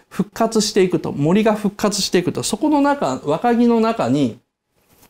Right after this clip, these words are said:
あの、もののけ姫の中で小玉っていうやつがいるんですけども、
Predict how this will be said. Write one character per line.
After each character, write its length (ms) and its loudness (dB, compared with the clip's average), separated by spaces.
あ 140 -2
の、 420 2
も 100 0
の 120 4
の 100 4
け 100 2
姫 160 4
の 60 2
中 220 0
で 80 -2
小 200 -2
玉 260 4
っ 100 -4
て 100 2
い 60 6
う 40 6
や 100 2
つ 80 -4
が 80 -2
い 40 2
る 100 0
ん 80 -2
で 60 -10
す 100 -16
け 100 -6
ど 100 -6
も、 160 -2